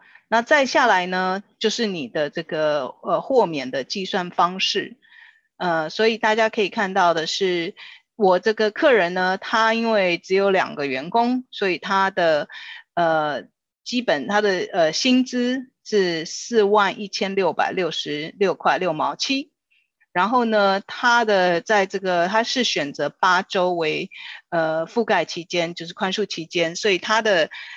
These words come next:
在这八周，他付了六千一百一十九块的房租，以及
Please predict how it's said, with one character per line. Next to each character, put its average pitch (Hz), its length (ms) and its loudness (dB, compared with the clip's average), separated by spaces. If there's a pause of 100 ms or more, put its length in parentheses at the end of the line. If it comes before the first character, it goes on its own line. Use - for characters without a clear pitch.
在 220 120 2
这 208 140 0
八 208 240 2
周， 202 240 0
他 196 180 -2
付 202 220 -4
了 170 140 0
六 190 200 0
千 185 240 -6
一 185 60 -6
百 147 180 0
一 170 60 -2
十 175 160 -10
九 165 160 -8
块 175 220 0
的 160 100 -2
房 165 300 -4
租， 247 340 -6 (300)
以 180 80 -6
及 170 500 -8